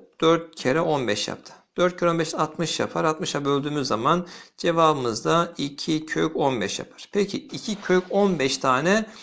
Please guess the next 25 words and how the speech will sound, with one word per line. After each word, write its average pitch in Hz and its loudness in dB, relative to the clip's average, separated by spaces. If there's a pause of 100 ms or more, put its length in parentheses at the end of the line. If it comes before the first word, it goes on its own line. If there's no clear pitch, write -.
(300)
kitaplık 180 2
çıkarmış. 123 2
Bunun 165 -2
yaklaşık 160 -2
değeri 156 4
nedir 143 2
dersem 113 2
içeriye 170 2
attığım 170 0
zaman 175 0
kök 170 -8
altmış 160 0
yapar. 185 0 (440)
Kök 180 -6
altmış 180 2
kimdir? 185 0
Altmış 175 0
dörtten 180 0
daha 170 2
küçük 190 -6
bir 160 -6
sayıdır. - -4 (160)
Yani 151 2
yaklaşık 151 0
olarak, 127 2